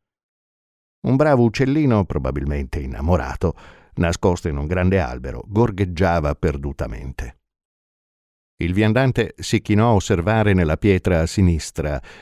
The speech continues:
in basso allo stipite della porta, una larga cavità circolare, somigliante all'alveolo di una sfera. In quel momento la porta si aprì e uscì una contadina, che vide il viandante e s'accorse che guardava. "Quello l'ha fatto una palla francese",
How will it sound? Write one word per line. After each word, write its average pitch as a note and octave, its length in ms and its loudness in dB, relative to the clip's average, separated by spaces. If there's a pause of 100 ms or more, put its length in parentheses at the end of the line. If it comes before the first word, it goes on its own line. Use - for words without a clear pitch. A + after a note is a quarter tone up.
in E2+ 160 2
basso F2+ 340 2
allo C#2 140 0
stipite D#2+ 440 -2
della C2 220 -4
porta, C2+ 520 -4 (380)
una G#2 200 2
larga A#2 360 0
cavità G2+ 360 0
circolare, D#2+ 960 -2
somigliante C3 540 2
all'alveolo G2 580 2
di E2+ 80 -4
una C#2+ 180 -4
sfera. - 560 -12 (840)
In B2+ 60 4
quel C#3 140 4
momento C#3 380 4
la A2 100 0
porta A#2 260 0
si - 120 0
aprì C2+ 300 -4 (200)
e D3+ 120 2
uscì D3 200 0
una C3+ 200 0
contadina, G#2 640 -4 (120)
che A#2 140 2
vide A2+ 220 4
il E2+ 100 2
viandante F2+ 680 0
e D#2+ 60 -2
s'accorse - 680 -4
che G2 140 2
guardava. C2 600 -6 (880)
"Quello G#3+ 500 2
l'ha - 160 2
fatto - 320 -2
una D#3+ 160 2
palla F3+ 300 2
francese", F3+ 640 0